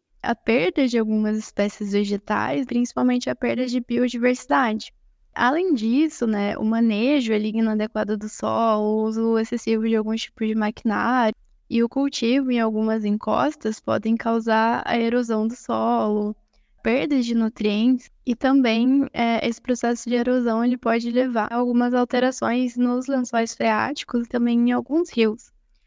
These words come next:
É interessante comentar também que a agricultura consome uma quantidade bem significativa de água,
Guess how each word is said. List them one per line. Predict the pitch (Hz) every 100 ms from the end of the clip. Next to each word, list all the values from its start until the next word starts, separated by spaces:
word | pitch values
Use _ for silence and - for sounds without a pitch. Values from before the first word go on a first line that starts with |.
| _
É | 226
interessante | 269 294 320 302 277 269
comentar | - 247 240 233
também | - 208 208 226 285
que | 240
a |
agricultura | 240 233 233 233 226 220 247
consome | 254 247 247 233 226
uma | 240 247 247 240 240
quantidade | 240 247 240 226 226 240 240
bem | 240 240
significativa | 247 254 254 247 269 254 254 240 247
de | 247
água, | 262 294 226 208